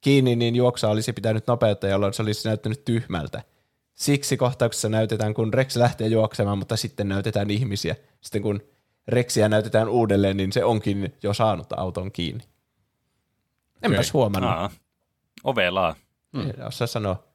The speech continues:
Speaker 1: miten, miltä näyttää, kun Rex juoksee oikeassa elämässä.
Speaker 3: Niin,
Speaker 1: Emme
Speaker 3: kyllä.
Speaker 1: ehkä saa ikinä tietää.
Speaker 3: P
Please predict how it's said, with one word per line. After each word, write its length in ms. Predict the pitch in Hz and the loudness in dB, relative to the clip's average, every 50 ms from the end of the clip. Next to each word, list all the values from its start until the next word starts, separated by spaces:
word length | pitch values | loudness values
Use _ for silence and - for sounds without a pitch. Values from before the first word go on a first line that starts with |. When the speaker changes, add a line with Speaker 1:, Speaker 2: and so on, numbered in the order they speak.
| _ _ _ _ | _ _ _ _
Speaker 1:
miten, 480 | - 104 101 - - 92 90 87 78 - | -8 -6 -4 -2 -2 -2 -2 -2 -4 -8
miltä 380 | - 131 113 101 104 - - 101 | -10 -8 -6 -6 -4 -2 -2 -2
näyttää, 280 | 92 87 - - 101 101 | -2 -4 -4 -4 -6 -4
kun 300 | - 95 92 - - _ _ _ - | -4 -4 -6 -8 -10 _ _ _ -10
Rex 360 | - - - - - - - _ _ _ _ _ _ _ _ _ - | -8 -8 -6 -6 -8 -10 -12 _ _ _ _ _ _ _ _ _ -6
juoksee 380 | 85 85 73 - - - - - - - | -4 -4 -4 -4 -4 -6 -6 -6 -4 -2
oikeassa 420 | 87 95 101 - - 117 - - | 0 0 0 -2 -4 -6 -4 -4
elämässä. 440 | 95 98 95 92 95 - - - - - _ _ _ _ _ _ _ _ _ _ _ - | -4 -4 -4 -4 -4 -6 -8 -8 -12 -16 _ _ _ _ _ _ _ _ _ _ _ -14
Speaker 3:
Niin, 380 | 120 113 113 107 92 87 87 | -10 -6 -4 -2 -2 -2 -2
Speaker 1:
Emme 120 | 110 104 98 | -2 -2 0
Speaker 3:
kyllä. 160 | 98 - 92 | 0 0 -2
Speaker 1:
ehkä 140 | - 117 117 | -2 -4 -4
saa 220 | - - 113 107 - - | -2 -2 -2 -2 -4 -8
ikinä 280 | 104 - - 104 107 113 | -14 -12 -10 -8 -8 -8
tietää. 340 | - - 120 104 - - - _ _ _ _ _ _ _ _ _ _ _ _ _ _ _ _ _ _ | -6 -6 -6 -6 -8 -12 -18 _ _ _ _ _ _ _ _ _ _ _ _ _ _ _ _ _ _
Speaker 3:
P 40 | _ | _